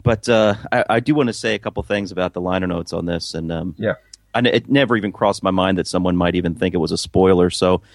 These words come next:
Speaker 1: if somebody is out there and does not want to have any of the little anecdotes from the liner notes ruined for you, just turn it off. Turn off this podcast now or fast forward for a minute or so,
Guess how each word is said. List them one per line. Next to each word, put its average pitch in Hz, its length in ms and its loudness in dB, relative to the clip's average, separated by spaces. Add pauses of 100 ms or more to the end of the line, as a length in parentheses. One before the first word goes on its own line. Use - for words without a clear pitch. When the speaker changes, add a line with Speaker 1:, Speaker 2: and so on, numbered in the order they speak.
(260)
Speaker 1:
if 123 140 0
somebody 113 500 2
is 110 220 2
out 101 220 0
there 101 340 4
and 95 80 -4
does 90 180 -4
not 98 280 0
want 95 240 -2
to 92 400 0
have 92 280 -2
any 104 220 2
of 92 160 0
the 90 280 0
little 92 380 2
anecdotes 92 540 2
from - 160 -6
the 90 100 2
liner 90 240 2
notes 87 240 2
ruined 92 380 2
for 87 80 -6
you, 80 280 0 (500)
just - 200 -2
turn 107 220 2
it 95 80 6
off. 92 220 2 (120)
Turn 120 140 0
off 110 140 0
this 90 100 -4
podcast 90 500 0
now 87 220 2
or 73 80 2
fast 90 320 -4
forward 85 340 2
for 82 460 0
a - 60 -2
minute 85 260 2
or 78 80 2
so, 80 320 -2